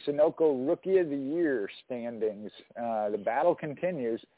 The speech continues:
as they have nineteen races under their belts now and are headed to Road America for their twentieth of the season and their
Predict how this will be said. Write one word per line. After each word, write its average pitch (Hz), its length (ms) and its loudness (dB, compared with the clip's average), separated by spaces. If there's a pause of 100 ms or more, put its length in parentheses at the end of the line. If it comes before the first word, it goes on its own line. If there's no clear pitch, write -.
(360)
as 107 80 -10
they 120 60 6
have 117 140 4
nineteen 160 680 -4
races 143 420 0
under 135 200 -2
their 127 140 6
belts 113 360 4
now 127 260 -2
and 113 120 -6
are 110 100 -6
headed 135 360 -4
to 165 80 0
Road 131 340 -2
America 139 560 0
for 127 80 -2
their 107 160 2 (160)
twentieth 151 400 -2 (200)
of 127 140 0
the 120 100 0 (120)
season 120 400 0 (320)
and 139 140 -2
their 120 140 4